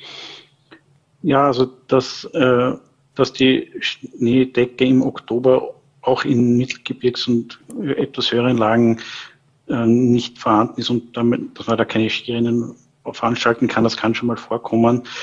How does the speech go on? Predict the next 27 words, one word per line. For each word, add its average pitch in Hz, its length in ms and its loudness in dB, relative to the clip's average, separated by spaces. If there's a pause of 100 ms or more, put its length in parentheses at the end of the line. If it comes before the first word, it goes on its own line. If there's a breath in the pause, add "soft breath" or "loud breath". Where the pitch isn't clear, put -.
(240 loud breath)
Aber 123 420 2
eben 123 300 4
genau 120 240 2
diese 123 400 0
Monate 120 960 2
Oktober, 120 960 -2
no-, 123 220 -4
Anfang 117 360 -4
November 117 600 0 (260 loud breath)
sind 120 400 -2 (400)
dann 113 400 -2 (640)
besonders 113 440 -6
betroffen. 110 500 -10
Also 110 160 -6
das - 200 -10
heißt, 110 360 -6
die, 110 180 -6 (720 loud breath)
die, 113 240 -6
der 107 140 -2
Winter 127 280 2
wird 117 160 -2
kürzer. 107 640 -2
Also 107 300 -12
das 110 160 -16
heißt, 107 320 -4
also 104 180 -12
die - 200 -20